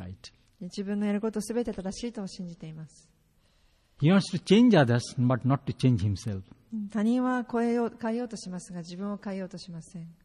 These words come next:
Speaker 1: So for learning, elimination of ego is necessary.
Speaker 2: ですから、学ぶためにはエゴがなくなることが非常に重要です。
Speaker 1: For really changing oneself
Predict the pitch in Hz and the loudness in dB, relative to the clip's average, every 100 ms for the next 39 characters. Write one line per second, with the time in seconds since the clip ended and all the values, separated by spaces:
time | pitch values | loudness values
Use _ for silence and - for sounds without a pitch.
0 | _ _ _ _ - - 131 107 107 127 | _ _ _ _ -6 -2 0 2 2 4
1 | 151 165 170 - 123 127 131 127 127 117 | 4 4 2 2 4 6 6 2 0 -2
2 | 110 110 113 98 104 - - 101 87 - | -2 -4 -4 -4 -8 -8 -12 -12 -12 -14
3 | _ _ - 202 202 196 202 240 226 214 | _ _ -20 -12 -6 -2 0 0 -2 -2
4 | 202 208 202 185 185 214 208 208 196 214 | 0 2 2 0 -2 -2 0 0 0 0
5 | 220 208 190 190 190 196 196 190 165 196 | 0 -2 -2 -2 -2 -2 -4 -6 -4 -4
6 | 185 185 180 170 165 135 131 135 151 143 | -4 -4 -8 -8 -6 -2 0 2 2 0
7 | - 151 175 175 160 156 147 - 139 139 | 2 4 6 4 4 2 0 0 0 0